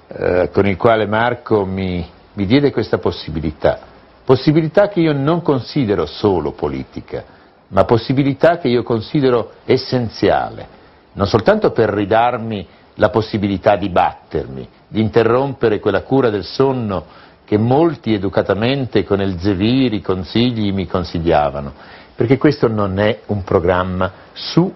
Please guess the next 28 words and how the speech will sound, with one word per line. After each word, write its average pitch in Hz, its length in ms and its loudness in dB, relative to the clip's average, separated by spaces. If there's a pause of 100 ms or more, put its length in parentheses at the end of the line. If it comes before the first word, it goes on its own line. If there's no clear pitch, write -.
(120)
o 113 260 2
per 123 320 2 (280)
Enzo 113 480 2
Tortora. 71 640 0
Vorrei 110 260 4
fosse - 400 -2 (120)
chiaro 90 640 2 (500)
nel 92 260 -4
cuore 160 380 4
e - 20 -4
nella 113 200 -2
mente 113 360 -2
di - 120 0
ciascuno 101 420 -2
di 90 100 0
voi. 71 340 -4 (340)
Questo - 460 2
è 131 240 2
un 127 180 -2
programma 165 1000 -2
sulle 160 760 0
ingiustizie 151 1300 -2 (120)
della 123 540 2
giustizia. 95 840 -6 (800)
Non 139 580 2
mi 139 180 0
parlate 131 680 0
di, 123 480 0